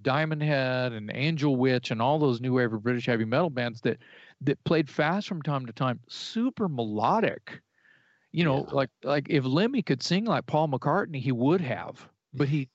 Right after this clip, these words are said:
Speaker 1: but he couldn't. He did
Speaker 2: I'm
Speaker 1: his
Speaker 2: glad
Speaker 1: best.
Speaker 2: he couldn't. <laughs>
Speaker 1: Just, just, well, of course, because he inadvertently created heavy metal.
Speaker 2: Yeah.
Speaker 1: Even though it wasn't really, Motorhead's not, to me,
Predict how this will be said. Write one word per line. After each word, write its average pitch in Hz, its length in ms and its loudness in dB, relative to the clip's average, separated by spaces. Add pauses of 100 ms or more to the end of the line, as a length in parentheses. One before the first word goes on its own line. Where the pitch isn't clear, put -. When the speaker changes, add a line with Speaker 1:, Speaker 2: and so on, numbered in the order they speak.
Speaker 1:
but 143 120 2
he 127 60 0
couldn't. 196 420 -2
He - 200 -6
did 143 160 2
Speaker 2:
I'm 214 60 4
Speaker 1:
his 143 140 0
Speaker 2:
glad 127 240 0
Speaker 1:
best. 165 160 -2
Speaker 2:
he 127 80 -10
couldn't. 87 380 -10
<laughs> - 80 -18
Speaker 1:
Just, 156 320 0
just, 165 240 -8 (100)
well, 156 160 -2
of 156 160 -16
course, 240 320 -6
because 143 320 -12
he 143 180 -12
inadvertently 175 720 -6
created 143 640 0
heavy 170 260 0
metal. 240 420 0 (160)
Speaker 2:
Yeah. 92 580 0
Speaker 1:
Even - 100 -12 (100)
though 175 160 4
it 156 60 4
wasn't 190 280 2
really, 175 380 2
Motorhead's 180 600 0
not, 175 320 0
to 170 160 0
me, 151 480 2